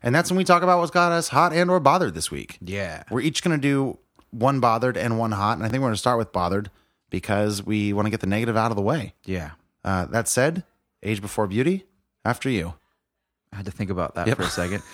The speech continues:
Speaker 1: <laughs>
Speaker 2: Uh, yeah, let's see. We'll start with bothered.
Speaker 1: Yeah.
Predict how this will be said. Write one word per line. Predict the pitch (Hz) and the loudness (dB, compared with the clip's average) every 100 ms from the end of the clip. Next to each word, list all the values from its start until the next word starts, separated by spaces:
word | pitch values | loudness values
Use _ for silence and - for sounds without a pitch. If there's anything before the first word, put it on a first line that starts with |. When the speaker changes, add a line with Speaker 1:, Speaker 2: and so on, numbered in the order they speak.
| 165 | -4
Speaker 1:
<laughs> | - 175 | -2 0
Speaker 2:
Uh, | 107 | 0
yeah, | - 127 123 98 - | 2 2 2 0 -4
let's | 120 - | -4 -4
see. | - 120 104 | -2 0 0
We'll | 110 | 0
start | - 139 | 2 0
with | 113 92 | 0 0
bothered. | 98 98 95 95 | 0 2 0 0
Speaker 1:
Yeah. | 135 175 | 0 -2